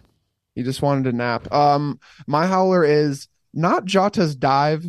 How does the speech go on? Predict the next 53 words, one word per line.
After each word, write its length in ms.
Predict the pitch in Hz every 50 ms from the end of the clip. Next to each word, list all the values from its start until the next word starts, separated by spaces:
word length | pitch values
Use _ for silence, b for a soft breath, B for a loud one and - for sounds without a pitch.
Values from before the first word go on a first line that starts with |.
| 156 -
but, 260 | 160 156 147 - - _ -
uh, 200 | 143 143 143 143
V 160 | 143 175 180
A 100 | 180 180
R's 300 | 170 165 160 160 156 -
complete 500 | - - 170 165 - - - 180 175 175
inability 680 | - 156 165 165 156 151 151 147 147 143 - - 156 190
to 80 | 147
get 200 | 135 147 139 127
that 200 | 147 139 127 123
call 240 | - - 147 135 131
right. 300 | 120 127 131 117 113 -
I, 120 | 123 151 - - b b b b b
no 260 | 147 160 180 208 214
shade 320 | 202 - - 185 180 175 175
to 80 | 180 160
Jota 380 | 131 151 151 147 147 - 156
'cause 180 | - 139 135 -
he 120 | - 165 147
did 140 | 147 139
what 160 | 127 135 131 -
any 240 | - 160 175 175 170
other 160 | 160 156 160
player 300 | 147 - 160 151 143 139
in 80 | 135 135
that 180 | 127 127 -
situation 520 | - 147 127 - 139 131 131 123 - 139 131
would 100 | 123 123
have 100 | 123 120
done, 260 | 139 127 113 107 117
but 160 | 110 131 101
you 200 | 113 123 110 98 - - - - -
have 340 | - 175 185 180 165 - -
to 100 | - 160 147
think 280 | - 160 151 143 139
V 200 | 127 151 151 143 139
A 140 | 139 139 143
R 160 | 135 135 131
can 140 | - 143 131
sniff 360 | - - - 135 131 127 -
that 200 | - 127 123 123
one 180 | 120 120 120 117
out. 220 | 104 107 107 120
And 100 | 131 151
I, 60 | 147 - _
every 320 | - 147 180 196 208 190 165
video 400 | 135 147 151 156 147 135 131 127
angle 300 | 127 135 135 123 120 117
I 80 | 104
saw, 260 | - - - 135 131 123
I 100 | 120 120
was 160 | 127 123 123
like, 180 | 123 120 -